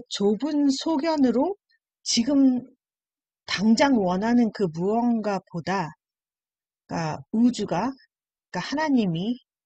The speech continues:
큰 그림, 빅픽처를 미리 내다보고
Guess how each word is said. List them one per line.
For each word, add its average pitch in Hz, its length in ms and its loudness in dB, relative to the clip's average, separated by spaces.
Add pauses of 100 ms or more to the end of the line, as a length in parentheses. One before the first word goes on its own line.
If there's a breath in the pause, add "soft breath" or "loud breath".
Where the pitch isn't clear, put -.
(680)
큰 - 520 -2
그림, 175 480 -2 (600)
빅픽처를 269 1040 0
미리 240 340 0
내다보고 196 840 -2